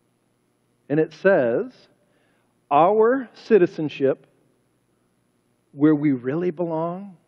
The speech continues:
our citizenship is in heaven. And we eagerly await a Savior from there, the Lord Jesus Christ,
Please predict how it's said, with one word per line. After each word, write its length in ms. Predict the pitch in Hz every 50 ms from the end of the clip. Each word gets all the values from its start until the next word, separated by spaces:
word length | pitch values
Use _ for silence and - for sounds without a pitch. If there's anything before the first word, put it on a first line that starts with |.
| _ _ _ _ _ _ _ _ _ _ _ _ _ _ _ _ _ _ _ _ _ _ _ _ _ _ _ _ _
our 180 | - 143 165 180
citizenship 680 | 175 - 180 156 156 - - 151 - - 147 143 -
is 100 | 131 117
in 100 | 123 117
heaven. 380 | 107 - 143 139 113 101 85 78 _ _ _ _ _ _ _ _ _ _ _ _ _ _ _ _ _ _ _ _ _ _ _ _ _ _ _ _ _ _ _ _
And 280 | 170 170 180 175 170 170
we 220 | 190 220 220 208 208 240
eagerly 540 | 214 202 233 240 202 240 262 247 247 247 233
await 300 | 202 175 170 170 170 175
a 60 | 190
Savior 400 | 185 - 214 233 262 240 262 233
from 180 | - - 175 156
there, 120 | 143 131
the 60 | 131
Lord 260 | 139 147 165 185 196
Jesus 320 | 180 208 220 208 277 277 -
Christ, 480 | - - 196 151 131 127 160 - -